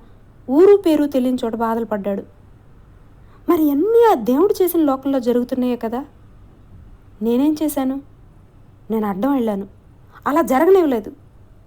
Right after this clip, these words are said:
నాకేం పెద్ద బలం లేకపోవచ్చు. ఆ రోజు చూసావుగా, నన్ను చితకబాదేశారు. కానీ నేను లొంగిపోతున్నానన్నా.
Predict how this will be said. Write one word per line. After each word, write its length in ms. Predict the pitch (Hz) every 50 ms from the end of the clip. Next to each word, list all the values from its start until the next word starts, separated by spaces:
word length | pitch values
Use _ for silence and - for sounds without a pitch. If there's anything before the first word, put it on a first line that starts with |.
| - - - - - - - -
నాకేం 380 | 170 175 170 190 - 302 330
పెద్ద 180 | 359 381 370 339 339
బలం 240 | 330 311 311 330 330
లేకపోవచ్చు. 540 | 320 302 294 - - - 233 202 - - - - - - - - - - - - - - - - - - - - - - - - - - - - - -
ఆ 60 | 202 233
రోజు 200 | 226 226 262 277 -
చూసావుగా, 480 | - 294 285 285 330 320 302 294 302 330 - - - - - - - - -
నన్ను 200 | 240 240 226 226
చితకబాదేశారు. 800 | - 233 233 254 277 254 294 269 269 262 262 - 254 240 254 285 - - - - - - - - - - - - - - - - _ _ _ _ _ _ - - - - - - - - - - - - - - - - - - - - - - - -
కానీ 260 | 254 254 254 262 285
నేను 280 | 269 262 254 240 240 240 233 226 - - - - - - - - - - -
లొంగిపోతున్నానన్నా. 920 | 214 226 226 226 262 - 285 269 - 262 254 247 240 233 226 220 214 214